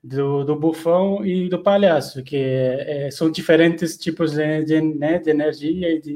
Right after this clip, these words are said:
e de luta. Ele fala que como o libera-, o neoliberalismo já ganhou, eh, a luta agora é poética.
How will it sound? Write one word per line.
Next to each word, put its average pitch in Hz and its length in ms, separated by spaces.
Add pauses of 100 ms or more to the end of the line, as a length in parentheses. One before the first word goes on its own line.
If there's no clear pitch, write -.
(140)
e 147 40
de 147 120
luta. 165 300
Ele 170 160
fala 165 280
que 165 500 (180)
como 196 480
o 156 160
libera-, 156 540
o 147 220
neoliberalismo 160 920 (480)
já 160 200
ganhou, 156 560 (520)
eh, 143 840 (180)
a 151 120
luta 180 460
agora 170 420
é 180 380
poética. 165 680